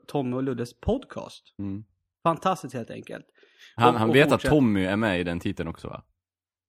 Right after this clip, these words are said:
Speaker 1: Mm.
Speaker 2: Ja, det är, det är jag som står först i den titeln.
Speaker 1: Du är lite bitter över att, att
Speaker 2: Jag fattar
Speaker 1: du har
Speaker 2: inte, ja,
Speaker 1: fått
Speaker 2: men varför skickar han till dig och inte till mig?
Speaker 1: Du vill ha ett fanmail du också, alltså?
Speaker 2: Ja. Jag
Speaker 1: Okej.
Speaker 2: får ju aldrig fanmail.
Speaker 1: Ni
Speaker 2: Typ för,
Speaker 1: som
Speaker 2: förra
Speaker 1: har
Speaker 2: veckan är det så här...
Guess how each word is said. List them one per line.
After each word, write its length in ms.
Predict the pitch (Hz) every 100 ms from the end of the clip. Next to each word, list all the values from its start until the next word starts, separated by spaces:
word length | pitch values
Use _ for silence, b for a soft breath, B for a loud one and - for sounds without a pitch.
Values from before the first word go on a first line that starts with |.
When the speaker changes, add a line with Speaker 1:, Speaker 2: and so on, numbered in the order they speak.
| -
Speaker 1:
Mm. 280 | 131 151 170 175 -
Speaker 2:
Ja, 320 | 87 87 - _ -
det 100 | 95
är, 120 | 92
det 60 | 92
är 40 |
jag 140 | 107
som 100 | 98
står 120 | 87 87
först 300 | 101 - -
i 40 |
den 160 | 78 76
titeln. 360 | 82 - - -
Speaker 1:
Du 80 |
är 40 | 135
lite 180 | 175 170
bitter 380 | 165 202 -
över 140 | 120 113
att, 120 | 110
att 140 | 131
Speaker 2:
Jag 260 | 135 131 117
fattar 260 | 131 120 143
Speaker 1:
du 40 |
har 60 | 160
Speaker 2:
inte, 80 | 139
ja, 40 |
Speaker 1:
fått 40 | 147
Speaker 2:
men 100 | 156
varför 200 | 151 143
skickar 280 | 151 139 131
han 80 |
till 100 | 113
dig 180 | 110 131
och 40 | 131
inte 120 | 87
till 80 | 87
mig? 300 | 117 73 - _ _ _ _
Speaker 1:
Du 100 | 147
vill 140 | 180 175
ha 260 | 165 170
ett 80 | 156
fanmail 480 | - 135 123 113 113
du 60 | 113
också, 300 | 113 - -
alltså? 200 | 95 90
Speaker 2:
Ja. 160 | 135 _ _ _ _ _
Jag 120 | 110
Speaker 1:
Okej. 80 | 123
Speaker 2:
får 100 | 120
ju 60 | 160
aldrig 240 | 113 127
fanmail. 500 | 170 90 80 73 57 - _ _ _ -
Speaker 1:
Ni 180 | 170
Speaker 2:
Typ 140 | 214 214
för, 120 | 156
Speaker 1:
som 100 | 160
Speaker 2:
förra 240 | 160 151 151
Speaker 1:
har 60 |
Speaker 2:
veckan 400 | 180 180 139 123
är 80 | 110
det 80 | 104
så 80 | 104
här... 260 | 98 95